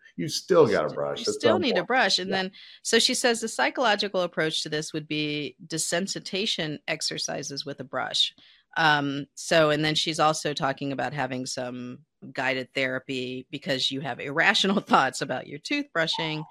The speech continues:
Speaker 2: Yeah. So, and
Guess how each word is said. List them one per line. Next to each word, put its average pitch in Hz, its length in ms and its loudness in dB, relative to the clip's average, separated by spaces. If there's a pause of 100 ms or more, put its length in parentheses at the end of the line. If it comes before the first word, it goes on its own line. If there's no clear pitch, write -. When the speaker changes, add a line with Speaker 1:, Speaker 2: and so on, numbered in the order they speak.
(600)
Speaker 2:
Yeah. 349 440 0
So, 208 520 0 (560)
and 214 200 2